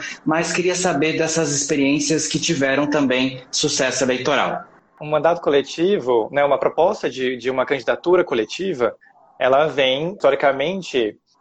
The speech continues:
Speaker 2: é, da esquerda, e não é necessariamente uma coisa nova, né? É que ela, é, teve essa roupagem nova, né, essa nova narrativa de democratizar a política, né, de trazer representatividade,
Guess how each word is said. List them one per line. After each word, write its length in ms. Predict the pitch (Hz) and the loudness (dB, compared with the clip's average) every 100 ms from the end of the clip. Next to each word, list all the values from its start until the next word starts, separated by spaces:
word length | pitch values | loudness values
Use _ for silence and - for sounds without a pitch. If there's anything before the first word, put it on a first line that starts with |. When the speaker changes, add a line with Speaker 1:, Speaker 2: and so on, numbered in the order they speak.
| _ 139 | _ 2
Speaker 2:
é, 120 | 123 | 4
da 160 | 131 | 6
esquerda, 720 | 139 - 147 127 127 143 214 240 _ _ - | 2 2 2 2 4 4 2 0 _ _ -8
e 140 | 139 | -2
não 220 | 143 185 | 0 4
é 140 | 214 214 | 4 4
necessariamente 520 | 180 - 196 175 175 | 2 0 -2 -2 0
uma 80 | 190 | 0
coisa 240 | 180 208 | 2 2
nova, 460 | 220 147 135 117 113 | 4 4 4 2 -2
né? 280 | 117 135 131 | 0 0 0
É 40 | |
que 100 | 147 | 2
ela, 240 | 139 147 - - _ _ _ | 2 2 -2 -18 _ _ _
é, 120 | - 135 | -4 0
teve 260 | 175 180 | 2 2
essa 160 | 196 196 | 2 4
roupagem 560 | 180 185 202 247 247 | 4 4 2 2 0
nova, 460 | 196 143 160 185 185 | 2 4 4 4 2
né, 80 | 151 | 0
essa 180 | 143 156 | -2 -2
nova 220 | 160 190 | 0 0
narrativa 760 | 165 156 - - 214 233 185 | -2 -4 -6 -8 -8 0 2
de 420 | 113 123 139 131 - - _ | 2 0 0 -2 -4 -14 _
democratizar 1080 | 156 156 151 - 156 117 131 185 214 139 127 | 0 2 0 -2 -2 2 4 4 2 0 0
a 80 | 117 | -2
política, 500 | 139 131 156 - 135 | -2 0 -2 -4 -6
né, 100 | 131 | -4
de 80 | |
trazer 440 | - 131 131 151 151 _ _ - | -2 0 2 2 2 _ _ 0
representatividade, 1300 | 160 160 156 151 - 160 135 135 185 214 156 170 | 0 2 0 0 -2 -2 2 2 4 2 0 -2